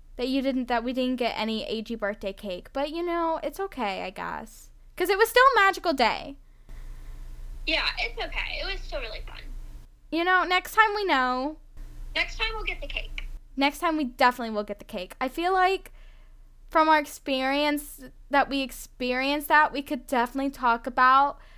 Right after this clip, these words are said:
Speaker 1: and give advice going to American Girl stores. Yo, that's what the episode should have been about!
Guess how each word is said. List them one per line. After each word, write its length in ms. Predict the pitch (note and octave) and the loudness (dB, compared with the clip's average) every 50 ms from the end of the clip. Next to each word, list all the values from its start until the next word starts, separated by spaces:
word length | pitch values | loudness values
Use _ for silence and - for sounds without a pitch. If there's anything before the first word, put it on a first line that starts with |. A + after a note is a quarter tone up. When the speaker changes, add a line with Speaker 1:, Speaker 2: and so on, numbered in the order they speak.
| - - - - | -20 -12 -6 -2
Speaker 1:
and 140 | B3+ C4+ | 0 4
give 160 | C4 C4+ C4 C4+ | 4 4 4 2
advice 680 | C4+ A#3 A3 A3 - G#3+ G#3 G#3 G#3+ B3+ B3 - - | 0 -2 0 2 4 6 6 6 4 0 -2 -6 -8
going 360 | - - A3 G#3+ G#3+ A3+ B3 | -4 0 0 0 0 0 -2
to 100 | A#3+ C4+ | -2 -2
American 360 | C4+ C4+ C4+ C4+ C#4 C4+ D4 C#4+ | -2 0 0 0 0 0 -2 2
Girl 160 | D4 C#4 D4 | 2 2 2
stores. 420 | C#4+ - - D#4 D#4 D#4 D#4 D#4 - - - - - | 2 2 6 8 8 8 6 6 2 -8 -16 4 12
Yo, 80 | G#4 C5+ | 12 12
that's 320 | D#5+ D#5+ E5+ F5+ F5+ F5+ D#5 | 12 12 12 12 12 12 12
what 160 | D#5+ D#5+ - | 10 12 12
the 280 | - D#5+ D5 - - C#5 | 12 12 12 12 12 12
episode 500 | - - D#5+ D#5+ D#5+ D5+ C#5+ C#5 B4+ - | 12 12 12 12 12 12 12 12 12 10
should 120 | C5+ C5 | 10 10
have 80 | C5 B4+ | 10 10
been 200 | C5 C5 B4 A#4+ | 10 10 10 12
about! 640 | - A#4+ G#4 G#4 F#4+ F4+ E4+ - - B3 - - | 12 12 12 12 12 12 12 12 10 6 2 -4